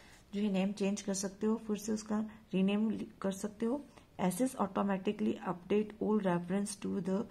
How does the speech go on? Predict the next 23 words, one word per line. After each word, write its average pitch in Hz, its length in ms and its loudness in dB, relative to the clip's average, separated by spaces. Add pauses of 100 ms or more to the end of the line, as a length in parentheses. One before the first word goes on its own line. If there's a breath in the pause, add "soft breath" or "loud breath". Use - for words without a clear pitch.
(460 loud breath)
table 196 360 2
throughout 196 540 2
at 170 280 2
the 175 140 0
database। 170 520 0 (500 loud breath)
So 277 120 2
any 220 320 4
forms, 196 720 0
report 190 440 2 (180)
or 202 140 4
queries 180 480 2 (320)
based 220 300 2
on 175 260 0
the 196 100 2 (160)
date 185 240 4 (440 loud breath)
table 190 400 4
continue 196 720 2 (600 loud breath)
to 214 200 2
work। 160 180 6 (420 loud breath)
The 202 100 6 (100)
table 202 280 4 (120)
must 220 240 2
be 220 80 2